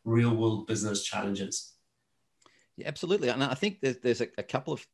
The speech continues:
Speaker 2: a couple of things here that are worth talking about. One is that, um, Power Platform comes, uh, on top of a number of, uh,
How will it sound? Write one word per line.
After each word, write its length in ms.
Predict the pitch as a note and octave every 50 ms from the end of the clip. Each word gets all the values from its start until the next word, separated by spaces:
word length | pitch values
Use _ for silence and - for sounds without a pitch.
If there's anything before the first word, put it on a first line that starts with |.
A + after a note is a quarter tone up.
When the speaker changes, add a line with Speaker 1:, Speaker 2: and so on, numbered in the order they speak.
| _ -
Speaker 2:
a 20 |
couple 240 | - - B2 - C#3+
of 80 | A#2
things 220 | - A#2 G#2 F#2+ -
here 120 | G#2+ G2+
that 80 | F#2+ F#2
are 40 | F#2
worth 200 | F#2 F#2 F2+ -
talking 300 | - G2+ F#2+ - F#2 F2
about. 160 | E2 - - _ _ _ _ _ _ _ _ _
One 180 | - A#2 C3 E3+
is 200 | F3 D#3 B2 -
that, 280 | A#2 G#2 - _ - -
um, 340 | G2+ F#2+ F#2+ F#2+ F#2+ F#2+ - _ _ _ _ _ _ _ _ _ _ _ _ _ _ _ _ _ _
Power 200 | - B2 C3+ C3+
Platform 440 | - B2+ A2+ - - A#2+ G#2+ G#2 F#2+
comes, 560 | - - A2+ A2 A2 G#2+ G#2 G2 - - - _ _ _ _ _ _ -
uh, 240 | F#2+ F#2+ F#2 F#2 F#2+ -
on 180 | - G#2+ G#2+ G2+
top 280 | - - - B2 B2 -
of 180 | G2+ F#2 F2
a 40 | F#2+
number 460 | F#2 G2 G2+ G2 A#2 A#2+ A2 G2 F#2
of, 260 | F2+ E2+ E2 E2 -
uh, 160 | - F2+ F2+